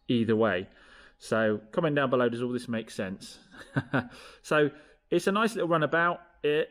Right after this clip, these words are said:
it's, but it doesn't really merit me spending my time on it. The risk versus the reward isn't too bad, so it can get pushed in a corner. If I fancy earning a day's wage sometime,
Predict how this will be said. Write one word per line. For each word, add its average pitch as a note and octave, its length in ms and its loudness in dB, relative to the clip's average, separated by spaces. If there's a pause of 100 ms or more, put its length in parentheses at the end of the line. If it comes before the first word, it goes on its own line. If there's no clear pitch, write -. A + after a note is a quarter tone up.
it's, - 240 -6
but - 160 -6
it D3 60 0
doesn't E3 240 0
really C#3+ 160 0
merit C#3+ 260 0
me C#3+ 80 -4
spending C3+ 320 -4
my B2+ 160 0
time C3 320 -2
on B2+ 80 -2
it. B2+ 100 -6 (220)
The B2 100 -6
risk C#3 280 -4
versus B2+ 300 0
the A#2+ 120 -4
reward A#2+ 400 0
isn't B2 200 -6
too B2 140 0
bad, B2+ 300 0
so B2+ 140 -4
it A#2+ 60 -2
can B2+ 80 -6
get C#3+ 180 0
pushed F#3 240 0
in B2+ 60 -2
a B2 40 0
corner. B2+ 300 0
If B2 100 -4
I A#2+ 40 -4
fancy C3 380 0
earning A#2 240 2
a A2+ 40 -2
day's A#2 280 0
wage A#2+ 300 0
sometime, A#2 540 -2